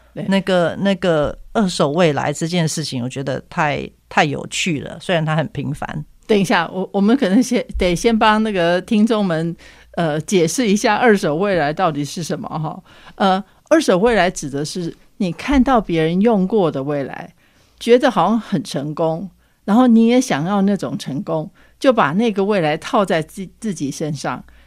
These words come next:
Speaker 1: 觉得我啊，或者是我们的组织啊，我们的国家就照着这样做，那也就可以成功了。然后，而过程中没有去真正的想清楚，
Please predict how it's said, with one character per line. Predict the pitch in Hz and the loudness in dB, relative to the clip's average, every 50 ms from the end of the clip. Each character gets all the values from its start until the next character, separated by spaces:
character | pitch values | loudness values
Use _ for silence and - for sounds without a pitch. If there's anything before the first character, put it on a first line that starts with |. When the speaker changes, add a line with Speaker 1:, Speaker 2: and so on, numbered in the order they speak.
| _ _ | _ _
Speaker 1:
觉 | - 202 202 | 0 0 2
得 | 202 233 220 208 202 202 - _ _ _ _ | 2 4 4 2 2 0 -2 _ _ _ _
我 | - 208 175 156 160 | 0 2 2 4 2
啊， | 175 175 185 185 196 | 2 0 0 -2 -2
或 | - - 262 | 2 2 2
者 | 220 190 180 | 2 2 0
是 | - - 233 | 0 0 -2
我 | 214 180 147 139 | -2 0 -2 -2
们 | 147 170 | -2 -2
的 | 190 196 | -2 -2
组 | 175 - 160 135 131 | -2 -4 -8 -8 -10
织 | 135 - 185 190 | -8 -6 -4 -2
啊， | 202 185 175 175 170 170 185 | -2 -2 0 0 -2 -2 -4
我 | 196 202 - 156 | -6 -6 -4 -4
们 | 135 151 | -4 -2
的 | 165 175 | -2 -4
国 | 165 - 170 160 160 | -4 -2 -4 -4 -2
家 | 170 220 208 190 190 185 185 190 190 | -2 0 0 0 0 0 0 -2 -4
就 | - - 247 233 | -2 -2 -2 -2
照 | 233 - 311 294 254 196 | 0 2 2 4 4 2
着 | 165 175 170 160 156 | 2 0 0 0 -2
这 | - _ - 247 | -4 _ 2 2
样 | 214 185 175 170 | 2 4 2 0
做， | 165 - 220 180 151 139 - - - _ _ _ - | 0 2 2 2 2 0 -6 -12 -20 _ _ _ 2
那 | 262 247 220 - | 2 2 2 2
也 | 208 185 165 135 | 0 0 0 2
就 | 139 233 233 | 2 0 0
可 | 214 - 202 | 2 0 -2
以 | 156 143 | -2 -2
成 | - - - - - | -4 -8 -8 -8 -6
功 | - 147 - 160 160 | -6 -6 -6 -6 -8
了。 | - - - - _ _ _ _ _ _ _ - | -10 -12 -14 -18 _ _ _ _ _ _ _ 0
然 | 226 226 | 2 4
后， | 254 254 247 247 - _ _ _ _ _ | 4 2 2 -2 -10 _ _ _ _ _
而 | 220 208 226 247 262 - - _ _ _ | 4 6 6 6 4 0 -6 _ _ _
过 | - 311 349 262 | 0 4 4 4
程 | 220 - 196 185 208 214 214 | 4 4 2 2 2 0 2
中 | - 240 233 233 240 240 240 220 - | 2 2 2 4 2 0 -2 0 2
没 | 233 208 202 226 | 2 4 4 4
有 | 262 285 269 196 160 | 4 4 4 2 2
去 | 151 - - 226 196 | 0 -2 -4 -4 -4
真 | - - 220 220 220 220 | -2 0 2 2 2 2
正 | 214 233 214 175 | 2 2 0 0
的 | 160 156 | 0 -4
想 | 147 - - 147 135 143 | -4 -4 -6 -4 -4 -6
清 | 147 - - 202 180 190 | -6 -4 -2 -2 -2 -2
楚， | - - - 147 147 | -2 -2 -4 -4 -4